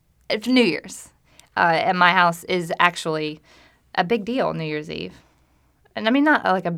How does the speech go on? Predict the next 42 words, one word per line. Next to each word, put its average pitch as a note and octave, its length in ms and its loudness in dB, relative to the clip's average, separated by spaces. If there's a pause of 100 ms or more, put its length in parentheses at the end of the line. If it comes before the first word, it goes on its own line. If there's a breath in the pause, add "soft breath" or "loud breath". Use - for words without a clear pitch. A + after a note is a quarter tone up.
a F#3 120 -2
big E3+ 240 -4
deal E3 200 0
as D#3+ 140 -2
in D#3 320 -6 (400 soft breath)
we F3+ 80 -8
take F3+ 120 -2
it E3+ 80 -4
super E3+ 160 -6
seriously, F3 360 -2
but F3+ 60 0
it's F3 100 -6
a - 20 -4
lot E3 180 0
of D#3+ 60 -16
fun. D#3 340 -8 (320)
And E3+ 380 -4
I F#3 120 -4
think E3 200 -8
I, D#3 240 -2 (300)
like E3 200 -4
a D#3+ 60 -4
lot D#3 160 -2
of D3+ 80 -12
people, D#3+ 240 -10
probably D#3 400 -8
grieved D3+ 600 -8 (420 soft breath)
that D#3+ 180 -8
this D#3+ 220 -6
year D3+ 120 -6
was D#3 200 -10
not D3+ 320 -6
as D3 280 -8
much - 280 -12
fun C3+ 420 -12 (240)
as D3 380 -6
it D3+ 160 -10
has C#3 320 -6
been C3+ 260 -14
in C#3+ 220 -14
years C#3 420 -16
past. - 540 -8